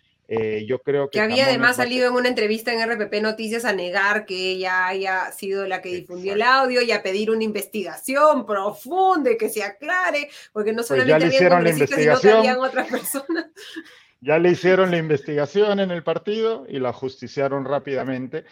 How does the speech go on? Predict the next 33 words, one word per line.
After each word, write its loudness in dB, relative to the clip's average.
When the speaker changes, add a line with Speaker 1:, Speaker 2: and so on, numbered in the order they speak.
Speaker 1:
Entonces, -6
pues, -2
me -4
parece -6
a -8
mí, -12
y -8
esto, -6
lo, -12
lo, -10
¿no? -14
A -16
más -8
allá 0
de -4
que -12
hoy -2
ha -2
dominado -4
todos -6
los -8
dominicales -6
con -12
distintas -12
entrevistas, -10
me -6
parece -4
que -6
por -2
lo -2
agresivas -6
que -20
estaban -6